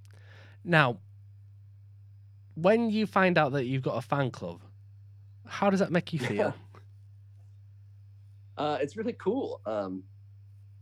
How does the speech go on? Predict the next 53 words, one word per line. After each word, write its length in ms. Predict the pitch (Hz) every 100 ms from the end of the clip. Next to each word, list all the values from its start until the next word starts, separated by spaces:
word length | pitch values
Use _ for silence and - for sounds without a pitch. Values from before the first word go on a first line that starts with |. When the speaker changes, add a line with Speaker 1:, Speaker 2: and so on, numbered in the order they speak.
| -
Speaker 2:
it's, 200 | 117 -
it's 180 | - -
really 240 | 123 165 143
cool. 200 | 113 110
I 80 |
remember 260 | 135 151 165
when 100 | 170
she 180 | 151 139
asked 280 | 117 127 -
me 80 | 127
if 80 |
she 100 | 104
could 160 | 120 101
do 160 | 107 123
it, 120 | - 101
I 160 | 98
was 180 | 92 90
like, 220 | 90 92 - - -
"Yeah, 340 | 202 240 90 - - -
but 220 | 101 92 - - - -
who's 160 | 135
gonna 180 | 135 196
join 340 | 139 120 160 -
it?" 140 | -
<laughs> 60 | -
Like, 200 | 120 107 - 208 160
like, 180 | 170 - - - -
do 80 | 117
people, 260 | 107 147 160
do 80 | 110
people 260 | 104 127 139
wanna 220 | 101 143
be 320 | 117 117 143
in 260 | 135 151 156 101
the 100 | 110 117
Jake 220 | 120 110
Dodds 260 | 147 131
fan 220 | 101 113 185
club? 280 | 269 311 170 - -
Um, 380 | 101 90 92 - - - - - - -
but 260 | 123 117 - -
she 200 | - -
does 180 | 180 165
such 180 | - -
a 40 |
great 240 | 120 127 110
job 380 | - 120 120 101
of, 140 | 98 95 -
of 120 | 95 101
doing 200 | 107 113 127
it 120 | 107
and, 160 | 98 98 -
and 200 | 95